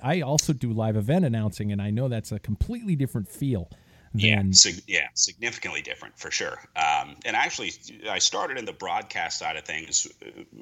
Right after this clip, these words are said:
Speaker 2: really thinking I wanted to work behind the scenes. I never really saw myself as, uh, an on-air commentator. I was more interested in how these races were made and,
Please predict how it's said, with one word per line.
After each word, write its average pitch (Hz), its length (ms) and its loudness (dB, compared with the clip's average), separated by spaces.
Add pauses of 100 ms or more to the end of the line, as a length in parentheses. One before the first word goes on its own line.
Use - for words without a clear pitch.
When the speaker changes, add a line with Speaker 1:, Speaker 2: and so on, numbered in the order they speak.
Speaker 2:
really 117 360 -2
thinking 95 320 -2
I 85 60 -4
wanted 85 180 -4
to 78 120 -6
work 82 220 -6
behind 71 320 -2
the - 60 2
scenes. 57 340 2
I 78 80 2
never 90 320 0
really 82 440 0
saw 80 260 2
myself 76 480 -2
as, 67 360 0 (440)
uh, 73 160 2
an 80 100 -6
on-air 78 300 0
commentator. 98 800 -6
I 80 100 -4
was 76 240 -4
more 95 320 -6
interested 82 540 0
in 69 100 -4
how 76 280 0
these 73 200 -4
races 73 380 -4
were 69 100 -10
made 87 400 -4
and, 71 180 -6